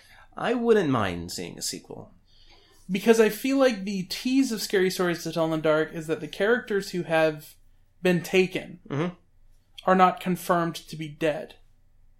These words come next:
Speaker 1: Yeah, like, they, they, it, it's, it's directly implied at the end of the, of the movie, like, even verbally, that, that there's, that there, that there's a way to get these people back. I know there's a way to get them back. I just have to find that way.
Speaker 2: And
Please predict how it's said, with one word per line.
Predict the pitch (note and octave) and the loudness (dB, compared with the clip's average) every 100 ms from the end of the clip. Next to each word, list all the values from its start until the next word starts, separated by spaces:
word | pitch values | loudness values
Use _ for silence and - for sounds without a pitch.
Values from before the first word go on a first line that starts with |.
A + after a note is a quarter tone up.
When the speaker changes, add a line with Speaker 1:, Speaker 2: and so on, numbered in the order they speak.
| _ _ _ _ - - | _ _ _ _ -20 -10
Speaker 1:
Yeah, | C3 B2+ G2+ - - - | 0 4 2 0 -12 -6
like, | A#2 C3+ | -6 -4
they, | C3+ C3 C3+ B2+ | -6 0 0 0
they, | B2+ B2+ | -2 0
it, | B2 C3 | 0 -2
it's, | C#3+ - - - | -6 -6 -10 -6
it's | D3+ - - | -4 -4 -4
directly | C3+ B2+ B2+ C#3 | 2 2 2 0
implied | B2 A#2 B2 A#2 A2+ | 0 0 4 4 4
at | A2 | 0
the | A2 | -2
end | G#2 G2+ | -2 -2
of | G2 | -6
the, | G2+ - | -14 -6
of | A2 G#2+ - | -2 -2 -2
the | |
movie, | G#2 G#2+ F#2 G2 | 0 0 0 -2
like, | G#2 G#2 - - - _ _ _ - _ _ | 0 -2 -4 -20 -20 _ _ _ -20 _ _
even | F3 D#3+ A#2+ | 4 6 6
verbally, | C3 C3+ A#2+ A2 G#2+ | 6 6 4 2 2
that, | G#2 G2+ - | 2 2 0
that | A2 - | 0 0
there's, | A#2 A2+ G#2+ - | 0 0 -2 -2
that | A#2 A#2 | -2 -2
there, | A2 G#2+ - | -4 -4 -4
that | A#2+ A2 G#2+ | 0 0 4
there's | A#2 A#2 | 4 4
a | A#2 | 2
way | A#2+ B2 A#2 G#2 | 4 4 4 0
to | G2+ | -4
get | G#2+ A2 | -10 -8
these | A2 G#2 | -8 -6
people | A#2+ G#2+ | -6 -2
back. | G2 F#2+ G#2 | -2 -2 0
I | G#2+ | 0
know | A#2+ D3 D#3 | 6 6 8
there's | C#3+ C#3 | 8 6
a | B2+ | 6
way | C3 B2+ | 4 4
to | A#2+ | 2
get | A#2 - | -2 -2
them | G#2+ | -2
back. | F#2+ F2 - | 0 0 0
I | |
just | A2 - | -2 -2
have | - A#2 | -2 -4
to | G2+ | -4
find | - G#2 G2+ G2+ | -2 0 0 0
that | F#2+ F2 | -2 -4
way. | G2 F#2 D#2+ - _ - - - | -2 -2 -2 -6 _ -20 -6 0
Speaker 2:
And | G#3+ G#3+ G#3 G3+ | 2 2 -2 -4